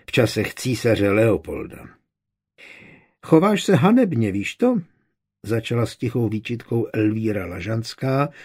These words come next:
když ji odvedl mezi tančící hosty. „Od té doby ses ani jednou neozval.“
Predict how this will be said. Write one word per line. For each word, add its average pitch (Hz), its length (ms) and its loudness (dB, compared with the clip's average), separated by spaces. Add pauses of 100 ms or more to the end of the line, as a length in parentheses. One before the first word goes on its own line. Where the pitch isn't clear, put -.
(120)
když 127 300 -2
ji 107 100 -4
odvedl 117 480 0
mezi 104 280 -4
tančící 98 680 -8
hosty. 92 460 -14 (680)
„Od 151 80 6
té 151 240 8
doby 170 280 4
ses 175 340 -4
ani 196 260 2
jednou 190 280 2
neozval.“ - 640 -4